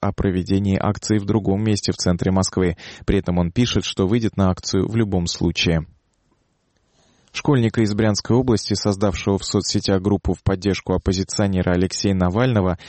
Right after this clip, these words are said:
и призывавшего выйти на антикоррупционный митинг двадцать шестого марта, забрали в полицию прямо с занятий. Об этом сообщила команда Навального. Имя ученика и номер школы активисты не называют.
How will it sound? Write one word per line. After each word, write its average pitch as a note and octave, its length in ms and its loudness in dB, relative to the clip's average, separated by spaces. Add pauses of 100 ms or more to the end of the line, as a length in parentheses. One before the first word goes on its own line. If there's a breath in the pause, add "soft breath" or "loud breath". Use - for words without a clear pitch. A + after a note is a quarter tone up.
(120)
и A#2 120 -2
призывавшего G2+ 720 0
выйти F#2+ 320 -2
на F#2+ 200 2
антикоррупционный F#2 840 0
митинг F#2 340 0
двадцать F2+ 400 0
шестого F2 460 -2
марта, A#2 400 0 (240 loud breath)
забрали B2 420 0
в A2 100 -6
полицию F#2 440 0
прямо F2 280 2
с E2+ 80 0
занятий. F2+ 560 2 (240 loud breath)
Об G2 120 0
этом E2+ 240 0
сообщила G#2 520 0
команда F2 480 0
Навального. E2+ 640 2 (240 loud breath)
Имя F#2+ 280 0
ученика A2 480 0
и A#2+ 40 2
номер F#2 280 0
школы G2+ 340 0
активисты F2+ 560 -2
не F2+ 160 2
называют. E2+ 680 0